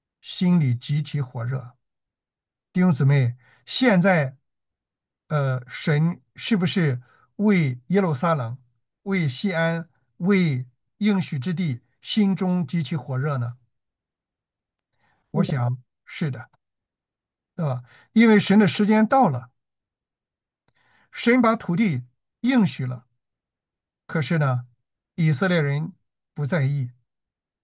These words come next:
Speaker 1: 全地的人，包括联合国，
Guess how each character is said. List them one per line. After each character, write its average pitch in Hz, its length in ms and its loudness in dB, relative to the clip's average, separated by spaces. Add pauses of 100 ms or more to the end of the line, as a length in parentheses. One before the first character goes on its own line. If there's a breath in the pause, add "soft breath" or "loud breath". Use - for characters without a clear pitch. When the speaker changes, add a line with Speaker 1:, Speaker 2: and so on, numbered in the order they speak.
(380)
Speaker 1:
全 202 320 0
地 240 140 0
的 175 120 0
人， 143 280 -6 (1080)
包 170 120 -4
括 165 140 -2
联 147 140 -2
合 151 160 -6
国， 127 320 -8